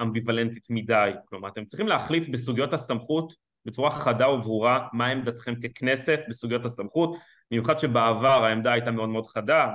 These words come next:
אגב, מי ש-, מי שהשמיע את העמדה החדה הזו בעבר, זו עורכת הדין אביטל סומפולינסקי, אשת מקצוע שאני מאוד מאוד מעריך,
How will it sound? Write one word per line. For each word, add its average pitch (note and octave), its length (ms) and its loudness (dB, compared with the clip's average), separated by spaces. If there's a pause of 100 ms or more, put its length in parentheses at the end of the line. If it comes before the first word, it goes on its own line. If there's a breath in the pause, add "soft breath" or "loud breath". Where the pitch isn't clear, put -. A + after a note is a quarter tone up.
(100)
אגב, B2 240 -2
מי B2 120 -4
ש-, A#2+ 100 -16
מי B2 280 -4
שהשמיע C3 400 -4
את C3 100 -4
העמדה A#2 240 0
החדה A#2+ 280 0
הזו B2 160 0
בעבר, G#2+ 400 2 (340)
זו G#2+ 120 -6
עורכת B2+ 340 -6
הדין A#2 300 -2 (260)
אביטל A#2+ 260 0
סומפולינסקי, B2 920 -4 (420)
אשת C3 220 -6
מקצוע B2+ 800 4 (300)
שאני A2 220 -4
מאוד C#3+ 280 0
מאוד B2 180 0
מעריך, A#2 540 -2